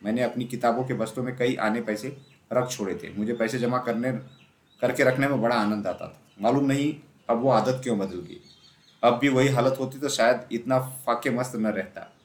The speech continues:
बाबी-, बाबूजी मुझे प्यार तो कभी न करते थे, पर पैसे खूब देते थे।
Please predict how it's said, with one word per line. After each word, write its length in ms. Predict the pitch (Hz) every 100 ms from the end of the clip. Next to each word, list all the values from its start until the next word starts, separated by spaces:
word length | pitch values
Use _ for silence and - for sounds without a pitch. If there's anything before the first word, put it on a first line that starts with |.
| _ _ _ -
बाबी-, 460 | 110 113 139 135 117
बाबूजी 400 | 117 120 135 131
मुझे 200 | 123 131
प्यार 400 | - 120 - -
तो 80 | 143
कभी 300 | 123 110 135
न 140 | 131
करते 240 | 131 131
थे, 120 | 131 160
पर 140 | 135
पैसे 360 | 113 117 110 135
खूब 260 | - 110
देते 240 | 90 90 85
थे। 140 | -